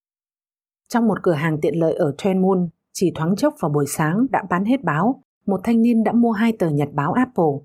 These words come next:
nói rằng lịch sử sẽ ghi lại việc cảnh sát Hồng Kông bắt giữ ông Lê Trí Anh và khám xét tòa soạn. Một quý ông khác mua nhật báo Apple trả lời phóng viên Vision Times rằng,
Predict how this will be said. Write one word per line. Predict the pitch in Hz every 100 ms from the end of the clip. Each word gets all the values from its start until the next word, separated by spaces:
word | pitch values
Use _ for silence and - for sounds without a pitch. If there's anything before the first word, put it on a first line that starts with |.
| _
nói | 156 185
rằng | 214 170 135 - _
lịch | - 185
sử | 185 208 170
sẽ | 147 175 -
ghi | 262
lại | 240 196 -
việc | 160 156
cảnh | 147
sát | 131 254
Hồng | 240 151 131
Kông | 185 180
bắt | 208 233
giữ | - 220 247
ông | 190
Lê | 175 170
Trí | 165 196
Anh | 151 190 175
và | - 139
khám | - 147
xét | 165 247 247
tòa | 139
soạn. | - 156 - _ _ _ _ -
Một | 160 151
quý | 170
ông | 196 190
khác | 175 254 269
mua | 190
nhật | 175 160 147
báo | 147
Apple | - 254 226 151 139
trả | - 143
lời | 147 143
phóng | 151
viên | 202 190 180
Vision | 190 190 175 143
Times | - 180 180 -
rằng, | 175 165 160